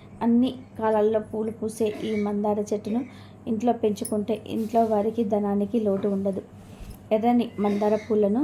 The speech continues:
దేవత ఆరాధనలో ఎవరైతే వినియోగిస్తారో వారి కోరికను భగవంతుడు తప్పక నెరవేరుస్తాడని పురాణాలు చెప్తుంది. ఎర్ర మందారం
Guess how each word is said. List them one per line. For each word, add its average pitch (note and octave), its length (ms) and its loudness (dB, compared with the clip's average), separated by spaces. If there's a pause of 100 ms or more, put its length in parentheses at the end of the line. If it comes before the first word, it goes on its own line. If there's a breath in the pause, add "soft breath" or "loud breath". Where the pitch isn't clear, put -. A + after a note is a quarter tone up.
(180)
దేవత G#3 340 0 (180)
ఆరాధనలో G#3 640 0 (100)
ఎవరైతే G#3 480 0
వినియోగిస్తారో G#3+ 840 -2 (480 loud breath)
వారి A3 220 2
కోరికను G#3+ 600 0
భగవంతుడు G#3 520 0
తప్పక G#3 400 -4
నెరవేరుస్తాడని G3+ 920 0
పురాణాలు G3+ 500 0
చెప్తుంది. G3 580 -4 (800 loud breath)
ఎర్ర A3+ 240 2
మందారం G#3+ 560 0